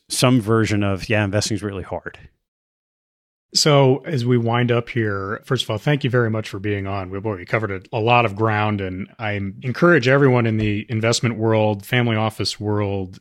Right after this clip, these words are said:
Speaker 2: asset allocator world to pick up your book. I think it has a lot of great lessons and a, and a strong framework to help you think about the process of asset allocation.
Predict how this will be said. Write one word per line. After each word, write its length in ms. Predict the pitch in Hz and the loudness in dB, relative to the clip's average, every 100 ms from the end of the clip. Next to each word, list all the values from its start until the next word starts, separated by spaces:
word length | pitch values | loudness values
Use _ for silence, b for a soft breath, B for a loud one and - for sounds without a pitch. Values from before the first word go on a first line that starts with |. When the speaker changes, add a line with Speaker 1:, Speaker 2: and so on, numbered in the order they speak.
| - | -6
Speaker 2:
asset 300 | 110 104 107 | -4 -2 -4
allocator 500 | 95 95 135 120 104 | -6 -4 0 2 0
world 440 | 98 95 92 92 | -4 -6 -8 -8
to 80 | 120 | -8
pick 200 | 120 113 | -6 -6
up 160 | 101 | -6
your 80 | 98 | -8
book. 340 | 90 92 90 92 | -8 -8 -8 -12
I 60 | |
think 160 | 95 98 | -10 -8
it 220 | 95 - | -10 -10
has 260 | 101 95 92 | -10 -8 -10
a 60 | - | -10
lot 240 | 98 104 | -6 -4
of 80 | 107 | -4
great 240 | 98 101 92 | -4 -6 -6
lessons 440 | 98 95 95 90 | -6 -4 -6 -8
and 120 | 90 | -12
a, 180 | 90 98 | -12 -8
and 120 | 113 | -6
a 40 | 107 | -4
strong 360 | - 147 135 | 2 4 2
framework 640 | - 123 117 110 95 92 - B B B - | 0 0 2 0 -2 -6 -12 B B B -4
to 80 | |
help 160 | 117 117 | -2 -2
you 80 | 101 | -2
think 240 | - 120 | 0 0
about 440 | 107 98 95 95 123 | 0 -2 -2 -6 -10
the 100 | 113 | -6
process 520 | - 127 - 104 - | 0 2 2 0 -2
of 100 | 95 | -2
asset 300 | 92 90 92 | -4 -4 -4
allocation. 720 | 90 87 - 98 87 98 87 | -8 -10 -8 -8 -6 -8 -12